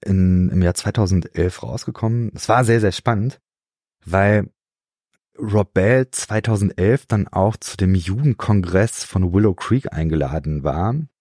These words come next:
Und der hat ausgerechnet in Düsseldorf stattgefunden. Und nicht irgendwo in Düsseldorf, sondern er hat quasi auf dem Gelände der freien christlichen Schulen, also auf dem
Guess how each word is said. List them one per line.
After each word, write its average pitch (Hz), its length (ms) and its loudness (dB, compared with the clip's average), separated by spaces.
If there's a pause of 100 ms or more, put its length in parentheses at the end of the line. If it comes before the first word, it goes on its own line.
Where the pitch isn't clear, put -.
(160)
Und 92 200 -4
der 139 320 4
hat - 260 -4
ausgerechnet 107 840 -2
in 104 80 2
Düsseldorf 98 360 0
stattgefunden. - 680 -8 (680)
Und 104 260 2
nicht 113 220 2
irgendwo 123 420 4
in 143 140 2
Düsseldorf, 95 560 0
sondern 131 680 0 (480)
er 90 160 -4
hat 101 200 -4
quasi 104 320 0
auf - 140 -6
dem 90 460 -2 (220)
Gelände 110 560 2
der 98 200 2
freien 92 400 -6
christlichen 92 720 -2 (720)
Schulen, 120 560 2
also 92 320 0
auf - 160 -6
dem 87 340 0